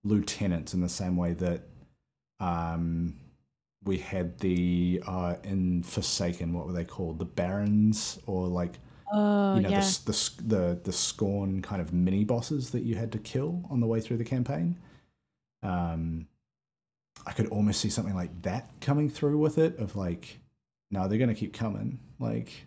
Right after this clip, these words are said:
Speaker 1: these gu-, these Hive Guardians are just gonna keep
Speaker 2: He
Speaker 1: coming.
Speaker 2: can just keep, like,
Speaker 1: Yeah, like, are, are
Speaker 2: in and
Speaker 1: they,
Speaker 2: out.
Speaker 1: are they named enemies that have a specific kind of, like, loadout,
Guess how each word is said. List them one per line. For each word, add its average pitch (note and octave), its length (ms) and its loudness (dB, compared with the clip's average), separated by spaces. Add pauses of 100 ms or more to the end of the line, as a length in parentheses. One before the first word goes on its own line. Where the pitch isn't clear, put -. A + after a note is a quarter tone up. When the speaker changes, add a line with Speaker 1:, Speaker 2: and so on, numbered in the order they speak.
(140)
Speaker 1:
these G2 220 0
gu-, G2+ 300 0
these G2+ 160 0
Hive A#2 300 -2
Guardians G#2 420 0
are F2 40 -6
just F#2 160 -8
gonna F2+ 160 -2
keep A#2+ 240 -4 (140)
Speaker 2:
He G#2 120 4
Speaker 1:
coming. F#2 100 0
Speaker 2:
can F#3 140 0
just - 360 0
keep, F3+ 320 6 (120)
like, G#3+ 220 4
Speaker 1:
Yeah, F2+ 220 2 (280)
like, G2 240 -2
are, G#2+ 260 2
are B2 160 6
Speaker 2:
in A#2+ 40 6
and G2+ 240 4
Speaker 1:
they, - 20 4
Speaker 2:
out. G2+ 200 -2 (540)
Speaker 1:
are G2+ 80 -2
they G2+ 120 2
named G#2+ 460 6
enemies G2 460 2
that F#2 80 -4
have F#2+ 140 -2
a F#2+ 60 -2
specific - 720 -2
kind F#2+ 220 -4
of, F2 140 -2
like, D#2+ 280 -4 (440)
loadout, F2 600 -2